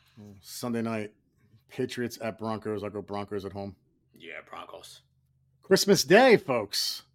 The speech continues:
Speaker 1: Santa came and hopefully you got all your gifts. One o'clock, Raiders at Chiefs. It's not as cut and dry, but I'm still gonna go Chiefs at home.
Speaker 2: Agree. Yes, Chiefs at home.
Speaker 1: Uh,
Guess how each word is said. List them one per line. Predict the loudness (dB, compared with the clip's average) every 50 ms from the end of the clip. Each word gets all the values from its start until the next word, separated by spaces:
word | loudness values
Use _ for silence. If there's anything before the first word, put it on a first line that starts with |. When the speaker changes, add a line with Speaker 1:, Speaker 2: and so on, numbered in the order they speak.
| _ _ _ _
Speaker 1:
Santa | -12 -8 -4 -4 -2 -2 -2 -2 -4 -8 _ _ _ _
came | -4 -2 0 0 0 -2
and | -4 -6 -10 -16 _ _ _ _ _ _ _ _ _ _
hopefully | -12 -10 -8 -6 -6 -4
you | -4
got | -2 0
all | 0 0
your | -2 -2
gifts. | -2 -2 -2 -2 -4 -8 -10 _ -18 -20 -20 -20 _ _ -2
One | 2 6 6 6
o'clock, | 6 6 6 6 6 6 2 -4
Raiders | 2 6 6 8 8 6 4 4 4
at | 2 2 0
Chiefs. | -2 -2 0 0 0 2 0 0 0 0 -2 -4 -10 _ _ _ _ _ _ _ _ _ _ _ _ _ _ _ _ _ _ _ _ _ _ _ _ 0
It's | 0 2 2 2 2
not | 4 4 4 6 4 4 2 2
as | 0 0 0 0
cut | -4 -4 0 2 2 2 4
and | 2 2
dry, | 4 4 6 8 8 8 8 6 4 2 -2 _ _ _ _ _ -10
but | -4 -2 0
I'm | 0 0 -2
still | 0 2 2
gonna | 4 4 4
go | 4 2 2
Chiefs | 2 0 0 0 0
at | -4
home. | -4 -4 -6 -8 -10 _ _ _ _ _ _ _ _ _ _ _ _ _ _ _ _ _ _ -16
Speaker 2:
Agree. | -10 -6 -6 -6 -6 -8 _ _ _ _ _ -14
Yes, | -14 -12 -12 -12 -16 -20 -20 _
Chiefs | -12 -12 -10 -10 -10 -12
at | -14
home. | -14 -16 -18 -20 _ _ -20 -20 -20 -20 -20 -20 -20 -20 _ _ _ -8
Speaker 1:
Uh, | -6 -6 -6 -6